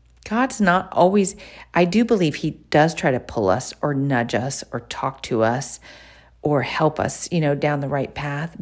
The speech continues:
But if we keep pushing down the wrong path, he's going to let us have our way. And sometimes, eventually, it hits even harder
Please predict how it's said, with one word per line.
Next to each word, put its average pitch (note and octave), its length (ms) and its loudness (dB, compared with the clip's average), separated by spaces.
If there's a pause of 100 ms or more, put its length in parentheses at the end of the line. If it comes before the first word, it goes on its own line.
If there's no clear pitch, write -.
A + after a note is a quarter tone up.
(100)
But G3+ 300 0
if E3 180 -4
we F#3 120 -2
keep - 480 -8
pushing D#3 580 -2
down D#3+ 200 0
the D3+ 80 -2
wrong D3+ 340 -2
path, D#3 380 -6 (640)
he's C4+ 280 -2
going A3+ 340 0
to F#3+ 120 -4
let D#3 260 0
us - 420 -8 (720)
have F#3 280 0
our A3 160 2
way. E3 600 0 (680)
And D3 440 -2
sometimes, F3+ 800 -2 (180)
eventually, D3+ 960 0 (600)
it D#3 100 2
hits E3 300 -2
even D#3+ 180 -2
harder - 680 0